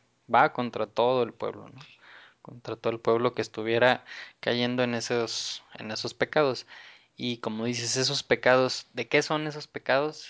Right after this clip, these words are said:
Específicamente no estaba diciendo, "¿Por qué no guardaste el Shabbat?", o "¿Por qué no y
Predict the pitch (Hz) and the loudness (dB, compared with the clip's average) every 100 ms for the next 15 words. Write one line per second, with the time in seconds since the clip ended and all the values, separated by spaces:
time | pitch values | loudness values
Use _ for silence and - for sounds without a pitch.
0 | - - - - 117 131 147 120 120 127 | -18 -16 -12 -8 -6 -6 -4 -2 -2 -2
1 | 143 139 131 - 123 113 107 117 117 113 | 0 0 0 2 2 2 -2 -8 -6 -2
2 | 117 107 104 - - - _ _ - - | -2 -2 -8 -20 -20 -20 _ _ -14 -6
3 | 113 117 113 110 107 - 107 104 113 110 | -4 -2 0 0 -2 -4 -10 -6 -2 2
4 | 123 131 123 110 _ 110 110 - 110 110 | 4 4 2 -6 _ -10 -10 -10 -10 -6
5 | 117 120 113 110 | -4 -2 -4 -8